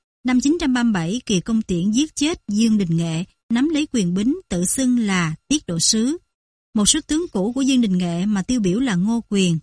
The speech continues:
con rể của Đình Nghệ, quyết tâm tiêu diệt Kiều Công Tiễn. Công Tiễn bị cô lập, sợ hãi, cầu cứu vua Nam Hán. Tháng tư năm chín trăm ba mươi tám, Ngô Quyền hạ thành Đại La, giết chết Kiều Công Tiễn. Khi đó quân Nam Hán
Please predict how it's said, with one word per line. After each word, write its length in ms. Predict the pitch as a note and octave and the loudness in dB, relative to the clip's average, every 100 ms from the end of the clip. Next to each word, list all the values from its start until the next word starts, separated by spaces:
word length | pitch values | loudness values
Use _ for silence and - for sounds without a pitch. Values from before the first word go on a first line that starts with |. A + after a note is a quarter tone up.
| - | -4
con 160 | G#3+ G#3 | -4 -2
rể 180 | F#3+ E3+ | -2 -4
của 180 | A3+ F#3+ | -4 -4
Đình 240 | G#3+ E3+ | 0 0
Nghệ, 280 | D#3+ D#3 D#3 - _ _ _ - | 0 0 -2 -6 _ _ _ -2
quyết 240 | F4 - | -2 -2
tâm 240 | C#4 B3+ | 0 0
tiêu 240 | A#3+ C4 B3 | 0 0 0
diệt 240 | F#3+ E3+ - | 0 -2 0
Kiều 160 | F3+ | -2
Công 220 | D#3+ A3 | 0 -4
Tiễn. 340 | G#3+ F3 E3 C4+ - _ _ _ | -2 -4 -2 -4 -6 _ _ _
Công 140 | G#3+ | -4
Tiễn 260 | G3+ F3 G#3+ | -2 0 0
bị 140 | F#3 E3 | 0 -4
cô 160 | A#3 A3+ | -4 -2
lập, 200 | F#3+ - _ _ | -2 -6 _ _
sợ 240 | - G3 F#3 | -2 0 0
hãi, 420 | G3 E3+ E3+ C#4+ - | -2 -2 -4 -6 -6
cầu 180 | G3+ F3 | -4 -4
cứu 360 | - A3+ D#4+ E4+ | -4 -2 -2 -2
vua 180 | B3 A#3 | -2 0
Nam 240 | A3+ A3+ | 0 -2
Hán. 280 | G3+ A3+ C#4+ F#4 _ _ _ _ - | -2 -2 -2 -6 _ _ _ _ -4
Tháng 180 | B3 | -2
tư 320 | D4+ A#3+ A3+ G#3 | -2 -2 -2 -2
năm 300 | G#3+ A3 G#3 | -2 0 0
chín 220 | A3 A3+ | 0 0
trăm 180 | D4+ A#3 | 2 0
ba 100 | G#3+ | 0
mươi 80 | G3 - | -2 -4
tám, 260 | G3+ B3+ E4 _ _ - | -2 -2 -6 _ _ -4
Ngô 140 | B3 - | -4 0
Quyền 280 | G#3 E3+ | 0 0
hạ 300 | E3+ F#3+ E3+ F3+ | -2 -2 -4 -2
thành 220 | A3 E3+ | -2 -2
Đại 180 | E3+ E3+ | -2 -4
La, 320 | G3 G#3+ G#3 - _ _ | -4 -2 -4 -8 _ _
giết 260 | G#3 C#4 D4 | -2 -2 0
chết 400 | B3+ D4 - _ | -4 -4 -6 _
Kiều 200 | A3 F#3 | 0 0
Công 240 | - A3+ | 0 -4
Tiễn. 340 | G#3 F3+ E3+ B3+ - _ _ - | -2 -2 -2 -4 -6 _ _ -2
Khi 100 | A3+ | -2
đó 260 | G#3 A#3+ - | 0 -4 -2
quân 180 | B3 | -2
Nam 140 | A3 G#3 | 0 -2
Hán 260 | G#3 A3 | -4 -2